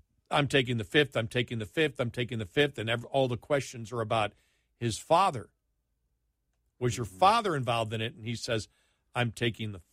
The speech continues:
Speaker 1: fifth."
Speaker 2: It, it,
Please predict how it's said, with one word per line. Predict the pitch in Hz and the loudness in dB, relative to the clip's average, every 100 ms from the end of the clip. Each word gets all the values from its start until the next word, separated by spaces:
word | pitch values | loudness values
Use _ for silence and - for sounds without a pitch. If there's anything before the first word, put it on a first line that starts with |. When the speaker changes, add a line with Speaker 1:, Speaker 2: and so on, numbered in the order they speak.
| - | 0
Speaker 1:
fifth." | 185 107 - _ _ _ _ _ _ _ _ _ _ _ _ _ _ _ _ _ _ _ _ _ _ _ _ _ _ _ _ _ _ _ _ _ _ _ _ _ _ _ _ _ _ _ _ _ | 0 0 -6 _ _ _ _ _ _ _ _ _ _ _ _ _ _ _ _ _ _ _ _ _ _ _ _ _ _ _ _ _ _ _ _ _ _ _ _ _ _ _ _ _ _ _ _ _
Speaker 2:
It, | 131 160 | 4 4
it, | 139 | 0